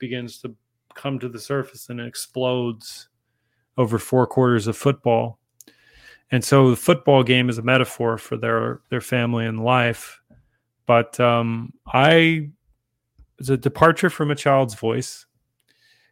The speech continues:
It's definitely a different kind of film. It's got great acting in it. Uh, I think I would challenge anybody who watches it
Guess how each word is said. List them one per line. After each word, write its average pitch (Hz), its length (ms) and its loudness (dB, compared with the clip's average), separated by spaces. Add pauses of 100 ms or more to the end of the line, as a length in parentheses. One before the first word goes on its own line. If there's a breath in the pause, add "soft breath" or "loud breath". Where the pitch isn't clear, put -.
(100)
It's - 100 -20
definitely 135 440 0
a 120 40 -6
different 120 320 -8
kind 120 180 -6
of 107 80 -12
film. 123 440 -6
It's 131 100 -14
got 113 200 -2
great 113 320 -2
acting 107 420 -6
in 107 100 -10
it. 113 180 -10 (240)
Uh, 117 280 -8
I 117 100 -8
think 117 300 -6
I 117 120 0
would 120 160 -2
challenge 120 440 -4
anybody 117 340 -4
who 110 140 -6
watches 113 540 -4
it 113 200 -4